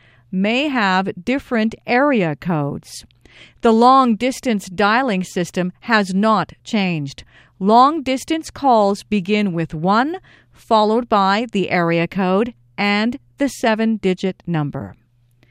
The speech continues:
And in Canadian news, socializing is important for seniors' health. According to a recent report by Statistics Canada, seniors need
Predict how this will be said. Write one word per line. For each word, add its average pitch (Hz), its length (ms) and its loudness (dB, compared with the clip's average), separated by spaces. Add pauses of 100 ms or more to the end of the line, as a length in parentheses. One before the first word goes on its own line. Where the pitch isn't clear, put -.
(380)
And 214 400 -2 (360)
in 359 300 -2
Canadian 285 760 0
news, 156 640 -2 (400)
socializing 208 1080 2
is 226 280 0
important 214 960 -2
for 262 220 0
seniors' 240 680 0
health. 277 540 -2 (1000)
According 370 600 -2
to 302 200 -2
a 247 80 4
recent 254 540 -4
report 208 560 -2
by 190 160 0
Statistics 254 800 -4
Canada, 175 640 -4 (340)
seniors 262 760 0
need 277 500 2